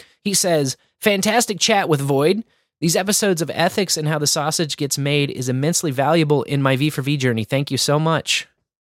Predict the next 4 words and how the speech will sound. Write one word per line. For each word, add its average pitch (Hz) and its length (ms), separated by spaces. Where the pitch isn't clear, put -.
Well, 123 140
absolutely. 127 800
Thank 139 200
you, 135 320